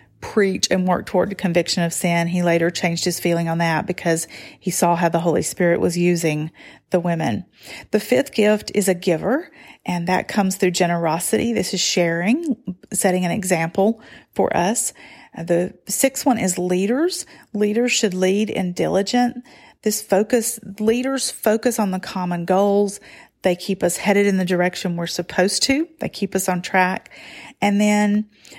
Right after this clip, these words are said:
um, the seventh gift is compassion, and we exercise that cheerfully. This will be empathy, mercy, listening, advocating for people. In verses nine through twenty-one, we see the marks of a true Christian,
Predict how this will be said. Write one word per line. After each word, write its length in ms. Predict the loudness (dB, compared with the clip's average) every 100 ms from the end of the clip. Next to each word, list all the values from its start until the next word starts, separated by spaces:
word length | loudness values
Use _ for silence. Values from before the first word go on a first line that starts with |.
| -14 -6
um, 180 | -2 0
the 80 |
seventh 360 | 2 2 2 0
gift 280 | 2 0 0
is 120 | -2
compassion, 800 | -2 -2 -2 -2 0 0 -2 -4
and 240 | -2 -2 0
we 120 | 0
exercise 640 | 0 0 -2 0 0 0
that 320 | 0 0 0 -6
cheerfully. 760 | -2 -2 0 -2 2 2 0 -4 -18 -16 -4
This 180 | -2 0
will 80 |
be 220 | 0 -2 0
empathy, 680 | 0 2 -2 0 -2 -2 -8 -16 -8
mercy, 760 | -2 0 0 0 0 0 -2 -8 -18 -18 -2
listening, 720 | 2 2 2 0 -2 -6 -6
advocating 840 | -2 0 0 0 0 0 0 -6
for 220 | -8 -10 -8
people. 480 | -8 -8 -8 -12 -16 _ _ _ _ _ _ _ _ -14 -14 -16 -20 -20 _
In 340 | 2 4 2
verses 380 | 2 2 2 2
nine 240 | 2 2 2
through 120 | -2
twenty-one, 840 | 0 0 0 -2 -2 -2 -2 -4 -4
we 200 | -2 0
see 220 | 2 2
the 120 | 2
marks 520 | 0 0 0 -2 -4
of 80 | -4
a 40 |
true 260 | -2 -2 -2
Christian, 640 | -2 -4 -2 -2 -2 -4